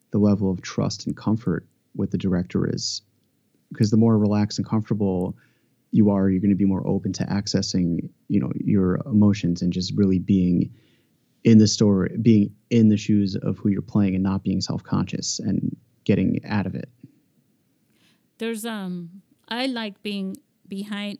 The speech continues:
Speaker 2: uh, behind the camera. I, I really do not like being in front of the camera. And, um, not because, so I used to be in drama classes all the time, right, when I was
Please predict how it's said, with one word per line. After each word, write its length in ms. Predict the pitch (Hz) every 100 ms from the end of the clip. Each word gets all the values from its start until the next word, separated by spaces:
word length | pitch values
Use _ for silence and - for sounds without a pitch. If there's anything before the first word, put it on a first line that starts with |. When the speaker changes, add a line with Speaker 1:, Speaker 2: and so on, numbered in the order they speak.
| _
Speaker 2:
uh, 280 | 202 185 175
behind 420 | 180 180 196 190
the 60 | 190
camera. 440 | - 190 180 170 -
I, 260 | 180 190 -
I 100 | -
really 400 | 190 190 202 196
do 200 | 175 180
not 560 | 180 170 175 170 175 -
like 300 | - 180 175 - 180
being 220 | 180 185
in 100 | 170
front 200 | 175 175
of 60 |
the 80 | 170
camera. 520 | 165 175 165 170 - -
And, 440 | - 180 175 170 - _ _ _ _ _ _ _ _ _ _ _ _ _ -
um, 580 | 196 190 180 175 175 - _ _ _ _ _ _ _
not 440 | 190 202 220 - 196
because, 1200 | 226 208 - 214 202 196 190 190 175 - - - _ _ _ _ _ _ _ 214
so 260 | 196 254 220
I 80 | 226
used 280 | 233 247
to 40 | 233
be 180 | 220 214
in 100 | 180
drama 300 | 190 185 196
classes 440 | - 160 175 175
all 140 | -
the 120 | - -
time, 360 | - - -
right, 200 | 175 170
when 160 | 185 180
I 60 | 175
was 220 | 175